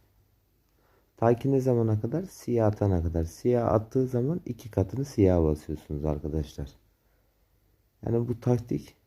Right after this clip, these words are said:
hiçbir zaman yanılmaz arkadaşlar. Yine aldık. Mesela beş bin iki yüz doksan. Şu anda iki yüz lira karım var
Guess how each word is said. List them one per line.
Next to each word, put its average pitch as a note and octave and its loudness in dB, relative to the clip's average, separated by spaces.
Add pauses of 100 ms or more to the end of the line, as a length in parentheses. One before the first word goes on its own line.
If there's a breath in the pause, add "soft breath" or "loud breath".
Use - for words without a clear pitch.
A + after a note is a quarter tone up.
hiçbir B2+ -10
zaman B2 2
yanılmaz G2+ 4
arkadaşlar. D#2 -6
Yine G#2 0
aldık. D2+ -6 (1400)
Mesela G2 0
beş G#2+ 0
bin A2 -2
iki G#2+ -2
yüz F#2+ 0
doksan. F2+ -2
Şu - -10
anda G2+ -2
iki G#2+ -6
yüz E2 0
lira F2+ 0
karım D#2 -4
var D2 -4